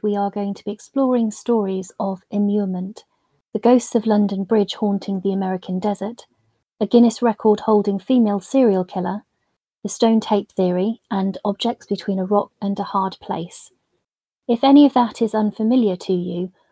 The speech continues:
or has you intrigued as to the connections between them, then stay tuned,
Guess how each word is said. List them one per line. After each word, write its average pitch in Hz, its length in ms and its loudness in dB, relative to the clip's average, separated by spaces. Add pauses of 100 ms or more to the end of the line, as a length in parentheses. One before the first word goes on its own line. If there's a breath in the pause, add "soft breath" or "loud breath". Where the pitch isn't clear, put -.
(160)
or 208 200 6
has 214 260 -2
you 202 140 0
intrigued 202 560 0
as 185 140 -6
to 202 120 -10
the 185 80 -6
connections 190 560 -4
between 226 440 2
them, 180 240 -6 (520)
then 240 140 4
stay 254 260 4
tuned, 190 500 0